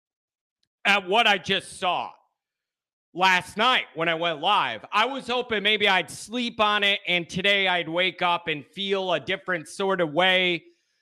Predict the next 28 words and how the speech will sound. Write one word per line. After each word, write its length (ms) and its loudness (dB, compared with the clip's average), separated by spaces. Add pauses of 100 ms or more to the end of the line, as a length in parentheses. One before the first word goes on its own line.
(320)
And 240 4
I 240 4
do. 360 0 (800)
It's 240 0
actually 380 4
worse 340 0
than 140 0
what 140 2
I 120 0
thought. 400 -6 (760)
That 300 6
it's 260 0
true. 320 0 (160)
I 120 2
do 260 -6
feel 260 -4
different. 420 -4 (200)
It's 320 2
worse 440 10
than 140 6
I 160 8
thought. 640 6 (480)
And 100 4
it 80 4
was 200 0
already 480 6
really 360 0
bad. 460 4